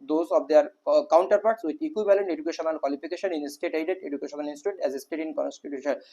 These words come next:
condition। তো মান্থলি স্যালারিটা তাদের যে এডুকেশনাল কোয়ালিফিকেশন অনুযায়ী তেমনই হওয়া উচিত, আহ, তার সমতুল্য হতে হবে।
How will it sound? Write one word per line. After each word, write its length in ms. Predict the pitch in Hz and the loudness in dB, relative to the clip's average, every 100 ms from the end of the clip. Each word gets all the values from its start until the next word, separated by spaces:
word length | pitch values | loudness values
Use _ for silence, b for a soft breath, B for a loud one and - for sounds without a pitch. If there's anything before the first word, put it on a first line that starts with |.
| b _ | b _
condition। 320 | 180 170 139 107 b b | 2 2 -2 -6 b b
তো 60 | 165 156 | -4 0
মান্থলি 480 | 156 190 214 240 269 262 - | 0 0 -4 -2 -2 -2 -6
স্যালারিটা 500 | - 156 196 226 - - b b _ - | -2 2 2 2 4 2 b b _ 0
তাদের 220 | 160 208 190 | 2 2 2
যে 80 | 214 214 - _ _ 165 | 0 0 -8 _ _ -12
এডুকেশনাল 480 | 175 240 233 233 233 - | -6 -4 -2 -2 0 0
কোয়ালিফিকেশন 480 | 330 349 220 226 208 | 0 -2 -4 -4 -2
অনুযায়ী 260 | 196 180 156 147 | 0 0 0 2
তেমনই 320 | 156 175 208 214 - | 2 2 2 0 0
হওয়া 180 | 139 160 160 | 4 4 4
উচিত, 180 | 226 - _ - 156 | -6 -12 _ -6 0
আহ, 220 | 143 139 - b b b b _ - | 0 0 -4 b b b b _ 6
তার 140 | 208 214 | 8 6
সমতুল্য 360 | 180 180 190 170 127 | 0 2 4 4 0
হতে 120 | 123 | -4
হবে। 140 | 113 | -8